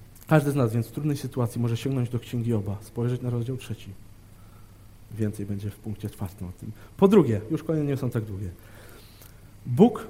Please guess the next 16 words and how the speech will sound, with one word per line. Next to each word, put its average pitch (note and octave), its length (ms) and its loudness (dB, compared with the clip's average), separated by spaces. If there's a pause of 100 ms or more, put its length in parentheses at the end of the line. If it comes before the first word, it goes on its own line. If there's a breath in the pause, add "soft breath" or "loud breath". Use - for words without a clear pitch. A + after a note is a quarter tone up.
(400)
nie C#3+ 140 4
spieszy G#3 460 2
się, A#2 240 2 (140)
żeby B2+ 220 -2
napomnieć F3+ 480 0
Joba. G#2+ 280 0 (2000)
Tego G#3 200 6
czasami G#3 280 6
byśmy F#3+ 220 4
oczekiwali, F3 600 6
że C3+ 120 4
Bóg F#3+ 260 4
przyjdzie F#3 540 6 (680 loud breath)
i D3 60 0
powie: E3+ 400 8
„Job, F3+ 360 8